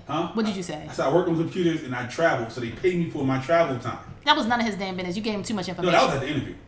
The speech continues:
Speaker 1: He was like, he was
Speaker 2: Oh,
Speaker 1: like,
Speaker 2: okay,
Speaker 1: yeah,
Speaker 2: okay,
Speaker 1: he was
Speaker 2: okay,
Speaker 1: saying,
Speaker 2: okay.
Speaker 1: "Why did I come here and change, and change the environment?"
Speaker 2: Okay.
Speaker 1: So,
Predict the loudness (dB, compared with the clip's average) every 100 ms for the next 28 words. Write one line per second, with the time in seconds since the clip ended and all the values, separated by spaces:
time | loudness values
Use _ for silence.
0 | -10 -6 -2 -2 -2 8 10 10 8 6
1 | 4 2 2 2 2 4 4 4 2 0
2 | -4 -8 -18 -20 -10 -4 -4 -2 -2 0
3 | 0 -2 -4 -6 -6 -6 -10 -14 -14 -8
4 | -2 -2 0 -2 -2 -4 -8 -10 -10 -10
5 | -12 -12 -2 2 2 0